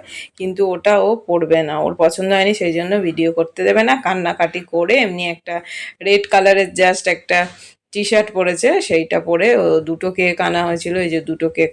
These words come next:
কাটছে। আরও এখানটা সাউন্ডটা দিতে পারিনি, কেননা গান বাজছিল, যেহেতু কপিরাইট আসবে YouTube-এর একটা, আহ, যেহেতু জানোই এইটা আমার খুব বিরক্ত লাগে, গানটা দিতে পারিনি, ওই জন্য এখানটা সাউন্ডটা কাট করে আমায় পরে ভয়েস দিতে হয়েছে।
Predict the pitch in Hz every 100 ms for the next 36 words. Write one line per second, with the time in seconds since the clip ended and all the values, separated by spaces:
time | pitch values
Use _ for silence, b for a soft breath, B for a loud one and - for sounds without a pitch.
0 | - 160 175 - 269 B B B - 190
1 | 214 262 254 208 214 214 226 233 233 214
2 | 185 185 196 196 233 247 226 220 214 220
3 | 220 226 311 220 185 180 190 190 185 165
4 | 185 190 208 202 175 208 208 185 185 175
5 | 208 190 180 180 185 180 175 165 170 220
6 | 208 175 165 175 175 170 165 - 175 165
7 | 165 165 B B B B - 175 170 165
8 | 185 180 185 180 175 180 180 226 165 165
9 | 160 185 180 185 185 180 180 180 185 196
10 | 180 160 165 254 _ 160 170 170 175 185
11 | 175 180 170 160 160 170 262 B B B
12 | B B _ 180 180 196 202 196 196 202
13 | 190 196 214 285 b _ - 196 185 190
14 | 202 185 185 196 202 190 190 180 175 180
15 | 175 170 160 170 170 165 156 -